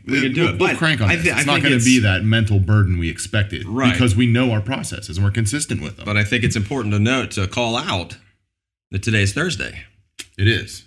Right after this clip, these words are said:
Speaker 1: And we could have recorded on Tuesday.
Speaker 2: We could have.
Speaker 1: Right? So, uh, you know, I think that one of the things about consistency is also knowing when to be able to be flexible. So w-, John and I are always on, you know, every Tuesday morning,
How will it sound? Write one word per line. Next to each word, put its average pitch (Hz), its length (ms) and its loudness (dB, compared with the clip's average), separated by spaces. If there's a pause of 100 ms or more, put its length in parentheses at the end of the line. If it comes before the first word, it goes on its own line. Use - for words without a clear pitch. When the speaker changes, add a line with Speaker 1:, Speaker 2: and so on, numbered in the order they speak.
(120)
Speaker 1:
And 101 200 2
we 120 120 2
could 262 240 -4
have 156 200 -2
recorded 107 360 -4
on 73 140 -8
Tuesday. 76 440 -6
Speaker 2:
We 90 100 -8
could - 240 -8
have. 98 140 2
Speaker 1:
Right? 110 300 0
So, 117 360 -2 (320)
uh, 95 420 0
you 127 140 -2
know, 127 100 0
I 120 80 2
think 143 160 -4
that 127 100 -2
one 127 160 -2
of 147 80 -4
the 135 60 -6
things 127 220 -2
about 110 220 -2
consistency 104 960 -2
is 98 440 0
also 131 380 -4
knowing 113 480 0
when 107 140 2
to 98 60 0
be 98 140 0
able 95 140 -2
to 87 60 -4
be 87 120 -4
flexible. 80 560 -10
So 90 240 -6
w-, 90 340 -4
John 95 260 -4
and 95 80 -2
I 95 40 0
are 95 100 0
always 98 340 0
on, 87 260 -4 (420)
you 87 100 -6
know, 87 60 0
every 98 200 2
Tuesday 117 380 2
morning, 113 500 2